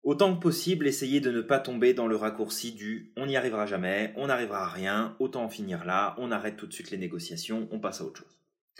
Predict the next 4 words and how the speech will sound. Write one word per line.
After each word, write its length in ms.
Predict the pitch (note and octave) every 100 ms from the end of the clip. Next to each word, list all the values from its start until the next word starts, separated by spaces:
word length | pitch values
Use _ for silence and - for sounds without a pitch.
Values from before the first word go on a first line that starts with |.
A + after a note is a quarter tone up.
| - _ _
Étudiez 720 | C3 - C3 A2 G#2+ A2 A#2
les 380 | - G2+ G#2+ G#2+
alternatives 720 | F2+ E2+ E2 E2 - G#2+ -
possibles 560 | F2+ E2+ - F2 C3+